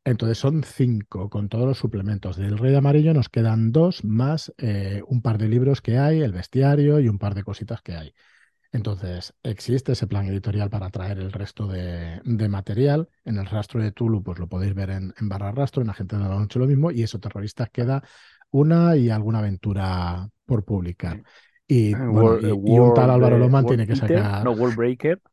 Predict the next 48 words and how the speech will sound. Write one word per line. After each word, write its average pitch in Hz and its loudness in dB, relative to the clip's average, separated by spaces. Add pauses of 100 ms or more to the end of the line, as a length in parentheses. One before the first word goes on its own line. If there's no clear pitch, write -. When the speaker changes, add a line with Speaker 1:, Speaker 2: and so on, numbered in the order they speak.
(240)
Speaker 2:
World 113 -2
Speaker 1:
Correcto, 117 -2
que 104 -4
esa 120 4
es 123 4
Speaker 2:
Breaker 123 2
y 104 4
Speaker 1:
grandecita, 110 -2
Speaker 2:
ese, 139 -4
Speaker 1:
¿eh? 190 -6
Speaker 2:
y 113 2
a-, 101 2
y 113 -2
tenemos 110 -4
Speaker 1:
Sí. 131 -2
Speaker 2:
ahí, 120 2
eh, 123 -2 (120)
la, 107 -8
la 107 0
campaña 104 -4
de 104 0
Speaker 1:
Correcto, 110 0 (140)
Speaker 2:
Ciclo - -4
Rey, 123 0
Speaker 1:
es. 110 -6
Speaker 2:
que 101 -4
está 104 0
ahí 110 0
en 107 -4
proceso. 143 -6
Speaker 1:
Eso 101 -2
es, 90 -8 (520)
eso 143 0
Speaker 2:
Y, 113 2
Speaker 1:
es. 113 -8
Speaker 2:
y, 95 -4
por 90 -12
supuesto, 107 -2
dos 101 -6
libracos 101 -2
más 95 -2
de 101 -2
Crónicas 101 -6
Speaker 1:
Ujú. 90 -2
Speaker 2:
de 95 0
Skullkill. 101 -4
Speaker 1:
De 98 -10
Skullkill. 80 -16